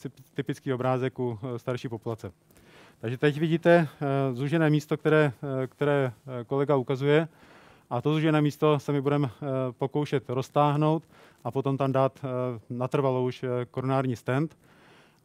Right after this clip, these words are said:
A samozřejmě přitom, eh, zachovat průchodnost, eh, všech těch, eh, bočních větví, které tam vycházejí. Toto je, eh, pro vaši informaci, toto je ta hlavní céva v rámci srdečního svalu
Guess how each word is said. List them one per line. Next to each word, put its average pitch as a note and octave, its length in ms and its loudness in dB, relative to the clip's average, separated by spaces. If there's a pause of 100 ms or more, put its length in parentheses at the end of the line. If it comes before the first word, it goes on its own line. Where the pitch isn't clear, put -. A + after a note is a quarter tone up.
A A#2+ 80 -4
samozřejmě C#3+ 640 2 (220)
přitom, C3+ 540 -2
eh, B2+ 260 -6
zachovat C#3 420 0 (480)
průchodnost, C3+ 720 -2
eh, C3+ 300 0
všech - 240 -6
těch, C3+ 260 -4
eh, B2+ 120 -4
bočních B2+ 340 -4
větví, B2 220 -6
které B2+ 280 -4
tam B2 320 -4
vycházejí. A#2 560 -6 (1200)
Toto D3+ 220 2
je, F#3 280 6 (120)
eh, D3 200 2
pro D3+ 140 2
vaši D#3 200 2
informaci, D#3 580 0
toto D3 200 -4
je D#3 100 4
ta D3+ 140 2
hlavní D#3 420 4
céva C#3+ 500 0
v C3+ 120 -8
rámci C3+ 260 -4
srdečního C#3 420 -2
svalu C3 400 -2